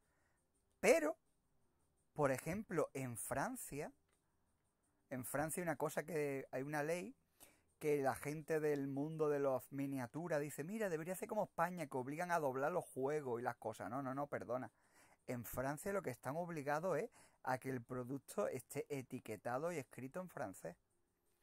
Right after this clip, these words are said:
O sea, tú compras un juego, mira, Square Enix saca un juego en Europa, un Final Fantasy, un Dragon Quest,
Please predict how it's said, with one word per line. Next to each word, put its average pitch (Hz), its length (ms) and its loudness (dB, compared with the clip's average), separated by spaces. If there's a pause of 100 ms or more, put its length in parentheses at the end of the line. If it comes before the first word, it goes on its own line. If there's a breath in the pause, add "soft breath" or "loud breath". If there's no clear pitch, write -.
(420 soft breath)
O 131 120 2
sea, 165 340 -2 (500)
tú 180 160 -6
compras 123 640 0 (320)
un 170 140 -4
juego, 143 420 2
mira, 131 320 0 (100)
Square 165 520 2
Enix 113 280 -6 (440 soft breath)
saca 165 520 2 (380 soft breath)
un 160 140 -2
juego 127 500 0 (840)
en 139 160 0
Europa, 131 420 2
un 135 140 0
Final 151 320 -2
Fantasy, 113 420 -2
un 131 80 -4
Dragon 143 320 2
Quest, 98 400 -4